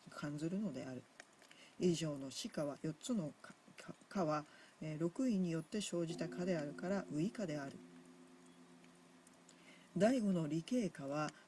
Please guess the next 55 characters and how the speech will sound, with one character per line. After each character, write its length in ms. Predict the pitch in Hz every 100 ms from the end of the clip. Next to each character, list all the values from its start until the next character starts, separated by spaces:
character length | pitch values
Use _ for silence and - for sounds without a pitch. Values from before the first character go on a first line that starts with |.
| -
こ 140 | 165
れ 120 | 190
に 280 | 220 220 196
反 240 | - 247 208
し 140 | -
て 240 | - 165 - - - -
無 140 | 165
為 120 | 226
果 160 | - 180
で 120 | 143
あ 100 | 139
る。 120 | 131 - - -
理 120 | 170
系 240 | - 226
果 120 | 196 160
っ 40 |
て 180 | - 147
い 40 |
う 40 | 143
の 100 | 165
は、 160 | 151 - - - -
え 120 | 147
ー、 40 |
つ 160 | - 190
な 140 | 226
が 100 | 220
り 120 | 214 220
を 60 |
離 380 | 190 - 165 190
れ 100 | 185
る 100 | 160
果 160 | - 160
と 100 | -
書 60 | - -
き 100 | -
ま 120 | 139
す 160 | - 156
が、 200 | 147 139 - - -
室 200 | 233 269
の 140 | 220 185
地 140 | -
力 280 | 214 - 160
を 100 | 147
も 120 | 147
っ 40 | 165
て 300 | - 151 151
煩 300 | 160 214 208
悩 280 | 196 185 202
を 60 |
断 240 | 180 160 135
除 120 | 127
し、 240 | - 170
生 260 | 160 160 147
じ 100 | 131
の 120 | 135